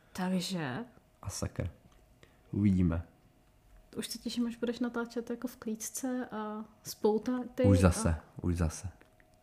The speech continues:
Speaker 1: Já jako jenom
Speaker 2: Nadhazuješ, to
Speaker 1: Na-,
Speaker 2: mě
Speaker 1: ne nadhazuju, ale, eh, dávám konkrétní myšlenku tvému tématu.
Speaker 2: Aha, to je pravda. Pravda, já tady jenom jako,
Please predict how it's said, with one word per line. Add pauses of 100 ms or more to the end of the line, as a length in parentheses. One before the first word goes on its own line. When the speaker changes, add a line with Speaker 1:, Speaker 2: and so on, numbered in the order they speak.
(300)
Speaker 1:
Já
jako
jenom (680)
Speaker 2:
Nadhazuješ,
to
Speaker 1:
Na-,
Speaker 2:
mě
Speaker 1:
ne
nadhazuju,
ale, (480)
eh, (560)
dávám
konkrétní
myšlenku
tvému
tématu. (260)
Speaker 2:
Aha,
to
je
pravda. (200)
Pravda,
já
tady
jenom
jako,